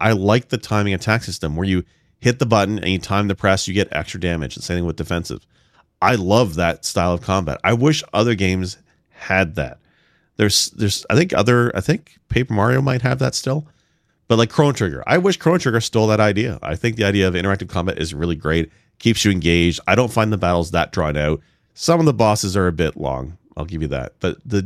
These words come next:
just the basic battles, I find are really fun. I like several of the characters, not all of 'em. <laughs> Like, Bowser and Peach and Mario together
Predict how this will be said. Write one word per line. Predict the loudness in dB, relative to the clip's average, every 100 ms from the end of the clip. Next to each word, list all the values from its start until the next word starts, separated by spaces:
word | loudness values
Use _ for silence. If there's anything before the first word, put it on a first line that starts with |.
| -4
just | -2 -2
the | -2
basic | 2 2 2 -2 0
battles, | 2 2 0 -6 -14 _ _ _ _ -2
I | 2
find | 2 0 -2 0
are |
really | -2 -2 -2
fun. | 0 0 -2 -4 _ _ _ -2
I | 2
like | 4 4 2 -6 -4
several | 2 2 2
of | 0
the |
characters, | -4 -6 -4 -6 -8 -14
not | -6 0 2
all | 2
of | 0
'em. | -4 -6 _ -14
<laughs> | -6 -6 -6 -12 -16 -20 -6
Like, | -4 0
Bowser | 2 4 4 0
and | 0
Peach | 0 0 0
and | -2
Mario | 0 0 0
together | -2 0 0 0 -2